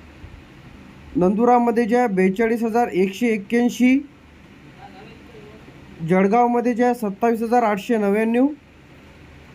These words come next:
संग्रामपूरमध्ये जे आहे छत्तीस हजार नऊशे चाळीस, मेहकरमध्ये जे आहे नऊशे तीन, सॉरी नऊशे सहा, त्यानंतर लोणारमध्ये काहीच नाही,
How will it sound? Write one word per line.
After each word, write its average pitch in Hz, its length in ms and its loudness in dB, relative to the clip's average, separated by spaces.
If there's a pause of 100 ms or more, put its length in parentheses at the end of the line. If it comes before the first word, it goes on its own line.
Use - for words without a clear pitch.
(500)
संग्रामपूरमध्ये 247 800 2
जे 233 120 0
आहे 254 200 2 (1160)
छत्तीस 214 320 0
हजार 233 240 2
नऊशे 233 380 0
चाळीस, 220 500 2 (1040)
मेहकरमध्ये 240 680 2
जे 226 120 0
आहे 247 140 2
नऊशे 220 440 0
तीन, 247 420 4 (640)
सॉरी 202 240 2
नऊशे 214 380 0
सहा, 240 320 2 (1160)
त्यानंतर 240 400 2
लोणारमध्ये 233 720 2
काहीच 233 300 -2
नाही, 240 240 0